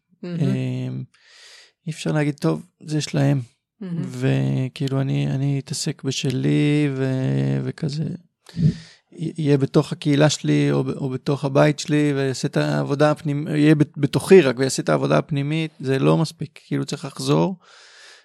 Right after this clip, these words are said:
Speaker 2: ל-, להיות נוכחים ב-, מעבר לבית, כאילו, להיות נו-, ג-, גם להיות נוכחים בבית זה, זה עניין, אבל, אמ, אבל להיות נוכחים בקהילה, ולחזור איכשהו למיינסטרים, ולהשפיע עליו.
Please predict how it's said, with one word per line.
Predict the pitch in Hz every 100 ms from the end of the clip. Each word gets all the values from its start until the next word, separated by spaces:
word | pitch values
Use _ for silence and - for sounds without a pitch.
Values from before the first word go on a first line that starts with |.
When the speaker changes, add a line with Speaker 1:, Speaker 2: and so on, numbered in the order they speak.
| _ - - _
Speaker 2:
ל-, | - - - - -
להיות | 135 135
נוכחים | 139 - - 147 143 139
ב-, | 135 147 - - - -
מעבר | - 143 147 160
לבית, | 139 127 120 -
כאילו, | 139 127 139
להיות | 135 139
נו-, | 139 - -
ג-, | - 156
גם | 165
להיות | 180 165
נוכחים | 143 151
בבית | 156 147 160 123
זה, | 127 123
זה | 127
עניין, | 131 135 127 117
אבל, | 120 120 135 - _ - - _ 151
אמ, | 135 127 123 123 127 127 151 - _ -
אבל | 139
להיות | 156 170
נוכחים | 165 151 175 165 - -
בקהילה, | 156 143 143 135 135 143 175 208 _ - - - _ _
ולחזור | 127 151 156 156 202
איכשהו | 196 - 190
למיינסטרים, | 170 180 180 - 143 _ _ 123
ולהשפיע | 123 131 139 131 - _ 160 151
עליו. | 131 147